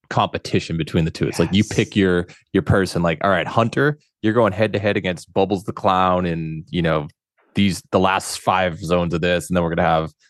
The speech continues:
Speaker 1: someone else. You pick your representative, Rylan. You're gonna have to do a hundred wall balls versus,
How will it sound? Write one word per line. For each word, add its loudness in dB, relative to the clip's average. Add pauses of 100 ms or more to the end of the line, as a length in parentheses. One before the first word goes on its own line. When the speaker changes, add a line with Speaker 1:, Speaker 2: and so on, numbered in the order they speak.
(240)
Speaker 1:
someone 2
else. 4
You 0
pick -2
your 2
representative, 2
Rylan. 0
You're -2
gonna -2
have 0
to -20
do 2
a 2
hundred 0
wall 0
balls 2
versus, -4